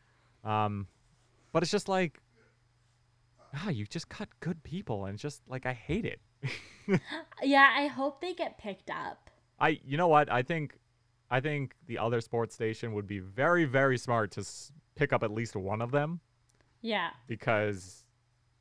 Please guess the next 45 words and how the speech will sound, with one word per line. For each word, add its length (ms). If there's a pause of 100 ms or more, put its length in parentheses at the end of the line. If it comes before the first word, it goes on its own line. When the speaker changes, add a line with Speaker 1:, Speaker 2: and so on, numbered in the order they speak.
(260)
Speaker 1:
frankly, 480
it's 160
gonna 180
drag 320
people. 400 (580)
I'd 180
go. 280 (920)
I 60
wouldn't, 300
like, 180 (140)
switch 340
my 100
whole 160
world 300
for 200
it, 80
but 80
I'd 140
watch. 560 (360)
Speaker 2:
Okay, 280
I 40
was 80
gonna 220
say, 320
I 220
was 120
like, 640
Speaker 1:
You 100
Speaker 2:
I 20
Speaker 1:
know 180
Speaker 2:
mean, 100
you, 200
you 200
listen 260
to 80
all 180
sports, 420
so 80
Speaker 1:
Yeah, 160
Speaker 2:
it 60
Speaker 1:
but 80
Speaker 2:
doesn't 220
really 260
matter. 400
Speaker 1:
Yeah, 180